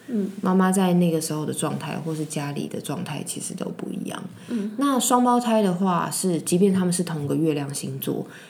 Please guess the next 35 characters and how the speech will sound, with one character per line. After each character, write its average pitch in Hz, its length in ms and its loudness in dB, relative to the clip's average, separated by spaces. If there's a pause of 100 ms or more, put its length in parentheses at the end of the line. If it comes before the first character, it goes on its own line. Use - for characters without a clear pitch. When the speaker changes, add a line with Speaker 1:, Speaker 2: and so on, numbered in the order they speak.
Speaker 2:
因 220 120 4
为 226 280 4 (100)
一 202 100 4
个 214 140 6
星 202 240 6
座 196 160 4
其 175 140 -2
实 156 120 0
都 160 280 2
有 160 280 0 (360)
很 165 360 2
多 170 280 4
的， 156 540 -2
呃， - 340 -4
描 147 260 0
述， - 220 2
不 208 180 2
同 156 180 -4
层 - 220 -2
次 - 180 4
的 190 120 -2
描 - 240 -6
述， - 280 -2 (400)
所 240 160 4
以 247 120 8
双 214 180 4
胞 214 100 6
胎 208 160 4
也 180 100 6
有 165 100 6
可 160 160 -4
能 143 120 -2
去 185 140 0
选 175 240 -2
择 90 320 -4